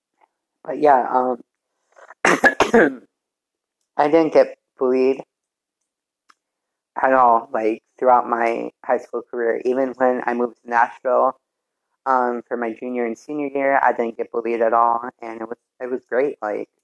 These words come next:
high school was actually pretty great for me, which was surprising, 'cause usually you get bullied a lot in high school, but nobody picked on me. So it was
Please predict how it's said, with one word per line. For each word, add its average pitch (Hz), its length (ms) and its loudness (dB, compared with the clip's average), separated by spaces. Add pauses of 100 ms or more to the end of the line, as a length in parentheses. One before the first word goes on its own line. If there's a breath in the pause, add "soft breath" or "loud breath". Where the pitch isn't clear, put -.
(160)
high 123 120 0
school 143 260 -4
was 131 200 0
actually 117 260 -4
pretty 113 300 -12
great - 240 -10
for 120 60 -20
me, 113 160 -20 (920)
which - 180 -10
was 120 160 -2
surprising, 110 520 -10 (140)
'cause 117 280 -8
usually 120 360 -8
you 110 60 -12
get 110 220 -10
bullied 117 260 -6
a 117 60 -2
lot 120 380 2
in 117 100 -16
high 117 160 -6
school, 135 380 -4
but 110 300 -4
nobody 117 220 -6
picked - 220 -14
on 131 140 -8 (120)
me. 110 80 -20 (680)
So 127 440 0
it 131 100 -4
was 123 160 -2